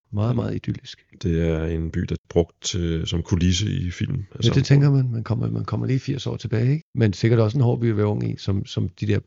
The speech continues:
Speaker 1: byer med gamle huse er, fordi man føler, de er så, når man er ung. Så, så jeg følte i hvert fald Viborg, som også har den der gamle midtby, at den var så stivnet i fortiden.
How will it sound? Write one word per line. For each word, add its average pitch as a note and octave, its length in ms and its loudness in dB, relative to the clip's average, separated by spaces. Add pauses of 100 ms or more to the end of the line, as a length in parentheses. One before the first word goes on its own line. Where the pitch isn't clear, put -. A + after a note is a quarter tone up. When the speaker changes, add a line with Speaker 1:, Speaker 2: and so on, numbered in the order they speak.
(160)
Speaker 1:
byer A2+ 200 2
med G#2 120 -2
gamle G#2+ 260 0
huse G#2 280 0
er, G2 100 2
fordi G#2+ 240 -4
man - 80 -6
føler, - 240 -2
de G2 120 -2
er F#2+ 80 0
så, G2 300 -2 (800)
når A2+ 220 4
man F#2+ 140 4
er F2+ 40 2
ung. F#2 180 0 (260)
Så, A2 180 -6 (220)
så - 220 -4 (180)
jeg - 120 0
følte G2+ 220 2
i - 20 2
hvert F#2+ 120 2
fald F2+ 120 -4
Viborg, G#2 320 0
som F#2 120 -2
også F#2 180 -2
har F#2 180 -4
den G2 120 -6
der G2 100 -6
gamle F#2 300 -2
midtby, F#2+ 480 -2
at - 120 -4
den G#2 80 -6
var F#2 80 0
så F#2 380 -4 (300)
stivnet C3+ 540 4
i - 20 -2
fortiden. G#2+ 680 -2